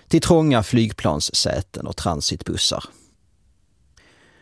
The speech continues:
I en av mina favoriter bland de böcker som jag brukar läsa för min treåriga dotter, Patrik och flygmaskinen av Ulf Lövgren, bestämmer sig huvudpersonen, en karsk liten pojke,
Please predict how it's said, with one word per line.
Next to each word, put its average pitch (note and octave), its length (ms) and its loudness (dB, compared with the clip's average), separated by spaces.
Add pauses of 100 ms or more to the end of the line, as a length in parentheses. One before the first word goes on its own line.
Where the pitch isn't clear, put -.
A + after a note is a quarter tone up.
(160)
I F#3+ 140 6
en A3 160 6
av F#3 80 4
mina F#3+ 200 2
favoriter F3 760 0
bland A#2+ 240 2
de G#2+ 180 2
böcker G#2 360 0
som G2 140 -4
jag G2 80 0
brukar G#2 240 -2
läsa G#2+ 420 2
för F#2+ 160 -2
min G2 200 -2
treåriga G#2 600 0
dotter, - 520 -4 (460)
Patrik C3 500 -2
och A2+ 140 -4
flygmaskinen G2+ 1040 -2
av A2 160 -4
Ulf A#2 300 -2
Lövgren, - 580 -2 (480)
bestämmer D3 380 4
sig G#2 180 2
huvudpersonen, G2+ 960 0
en F2+ 180 -2
karsk - 480 0
liten F#2+ 240 0
pojke, - 500 -4